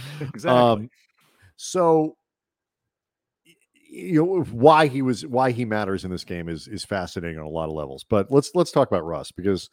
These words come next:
Speaker 2: I, I think we had gotten away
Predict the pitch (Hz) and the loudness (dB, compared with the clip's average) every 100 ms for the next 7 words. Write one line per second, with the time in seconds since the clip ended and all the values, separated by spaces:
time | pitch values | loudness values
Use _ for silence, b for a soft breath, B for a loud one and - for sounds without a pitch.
0 | b b b b _ _ - 123 - 127 | b b b b _ _ -2 0 2 0
1 | - 143 143 - _ _ _ _ 107 143 | 0 -2 -2 -8 _ _ _ _ -4 -2
2 | 180 143 113 139 131 104 90 113 135 113 | 0 0 0 2 2 0 0 0 0 -6
3 | 90 95 90 67 67 | -4 -2 -4 -4 -12